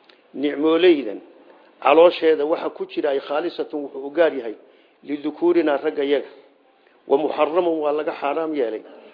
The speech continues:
calaa azwaajinaa, dumarka yaga oo xaasasku ka mid yihiin. Wa yakun, hadduu yahay waxa caloosha ku jiraay, yacni waa markuu soo dhasho weeye. Hadduu,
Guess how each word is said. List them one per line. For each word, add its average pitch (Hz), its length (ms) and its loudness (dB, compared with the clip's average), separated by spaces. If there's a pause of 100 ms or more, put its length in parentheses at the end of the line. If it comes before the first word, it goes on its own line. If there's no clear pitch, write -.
(160)
calaa 156 280 6
azwaajinaa, 143 540 -2
dumarka 160 400 -4
yaga 139 180 -6
oo 123 220 -10
xaasasku 143 420 -8
ka 147 120 -8
mid 143 160 -10
yihiin. 123 220 -14 (720)
Wa 147 120 6
yakun, 170 340 2
hadduu 151 200 -4
yahay 151 200 -2
waxa 151 220 -4 (100)
caloosha 151 320 -4
ku - 140 -12
jiraay, 120 340 -6 (420)
yacni 151 180 2
waa 165 80 2
markuu 185 240 -6
soo 175 180 0
dhasho 156 300 -4
weeye. 117 180 -4 (1600)
Hadduu, 170 420 0